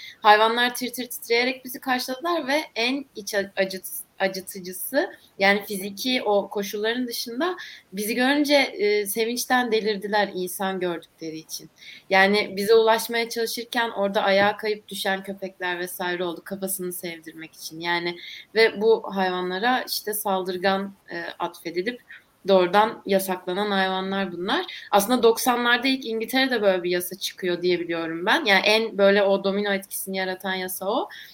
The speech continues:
Ve o yasayı biz de direkt alıp uygulamışız. Bundan kaç sene sonra, yani arada olan bilimsel makaleler, araştırmalar sanki hiç önemli değilmiş gibi, ki özellikle hayvanlarla ilgili araştırmaların gittikçe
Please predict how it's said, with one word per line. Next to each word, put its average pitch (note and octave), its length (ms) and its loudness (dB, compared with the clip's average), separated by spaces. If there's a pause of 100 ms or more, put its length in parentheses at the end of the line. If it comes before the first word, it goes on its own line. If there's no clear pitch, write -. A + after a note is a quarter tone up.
(180)
Ve B3+ 340 4
o A#3+ 360 4
yasayı A#3+ 440 0
biz G3 160 -6
de F#3+ 140 0
direkt E3+ 300 -6 (120)
alıp F3 300 -4
uygulamışız. F3 640 -2
Bundan F#3+ 380 -2
kaç F#3 220 -6
sene F3+ 260 -6
sonra, F#3+ 300 -2
yani E3+ 300 0
arada F#3 400 2
olan F#3 320 0
bilimsel F3 440 -6
makaleler, F3+ 760 0
araştırmalar F3 1160 -4
sanki G3 380 2
hiç G3+ 140 -4
önemli G3 360 0
değilmiş G3 440 0
gibi, A#3+ 200 -8
ki G3 140 -6
özellikle F#3+ 420 0
hayvanlarla F3+ 560 -2
ilgili F3+ 200 -6
araştırmaların F3 600 -4
gittikçe G#3 560 -8